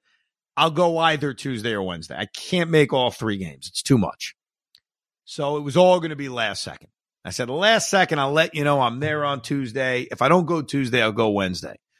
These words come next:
So I went to work on Tuesday, did the show with Joe. And, like, halfway through the show, I was like, "You know what? I'm gonna go with tomorrow. I'm gonna take tomorrow." And as this game <laughs> was going on,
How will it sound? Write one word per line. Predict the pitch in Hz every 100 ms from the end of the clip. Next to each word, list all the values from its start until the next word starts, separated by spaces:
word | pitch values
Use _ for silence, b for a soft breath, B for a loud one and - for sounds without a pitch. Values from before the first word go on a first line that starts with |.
| _ _ _
So | - 151
I |
went | 156 196 202
to | 180
work | 170 170
on | 160 139 117
Tuesday, | 135 120 120 117
did | 131 147
the |
show | 127 143 135
with | 123
Joe. | 98 107 92 85 _ _ _
And, | 156 180
like, | 180
halfway | 170 196 180 180 151
through | 156
the | 139
show, | 123 135 127
I | 120
was | 120 120
like, | 156
"You | 208
know | 214
what? | 220 220 220 -
I'm | 165
gonna | 160 147
go | 135
with | 117
tomorrow. | - 85 73 60 - _ _ _ _ _
I'm | 254 254 247
gonna | 185
take | - 131 -
tomorrow." | 98 85 69 - _ _ _ _ _ _ _
And | 147 170
as | 214 190
this | 196 -
game | 175 151 147
<laughs> |
was | - -
going | 151 120 117
on, | 107 98 90